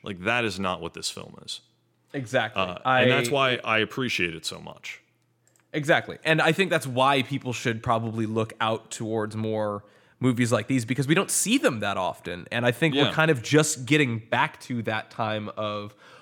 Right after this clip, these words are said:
Speaker 2: wanting to, uh, find that again. No,
Speaker 1: It, it
Speaker 2: continue.
Speaker 1: used to be people would hunt down these films, you know what I mean? Back in the day when you had to, when it wasn't, everything was digital or being pushed in your face,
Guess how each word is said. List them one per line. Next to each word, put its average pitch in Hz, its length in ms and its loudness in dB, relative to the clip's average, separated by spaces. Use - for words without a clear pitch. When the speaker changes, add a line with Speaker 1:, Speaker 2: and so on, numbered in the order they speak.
Speaker 2:
wanting 131 720 2
to, 113 800 -4
uh, 104 240 -6
find 127 480 0
that 117 260 0
again. 107 380 -6
No, 139 80 -2
Speaker 1:
It, - 20 -6
it 139 60 -4
Speaker 2:
continue. 143 200 0
Speaker 1:
used 190 140 -2
to 214 80 -4
be 143 140 0
people 147 260 -2
would 117 120 2
hunt 113 220 -2
down 107 280 2
these 90 180 -2
films, 85 400 -4
you 98 80 0
know 98 80 0
what 104 80 0
I 113 60 0
mean? 120 220 0
Back 107 240 2
in 127 60 -2
the 117 80 0
day 104 220 4
when 101 180 0
you 98 320 -2
had 101 380 -2
to, 78 380 -10
when 95 160 -6
it 92 80 -6
wasn't, 104 340 -2
everything 104 420 -4
was 90 180 -4
digital 95 500 0
or 90 140 -2
being 87 300 -6
pushed - 320 -4
in 87 80 -6
your 78 80 -12
face, 113 540 -4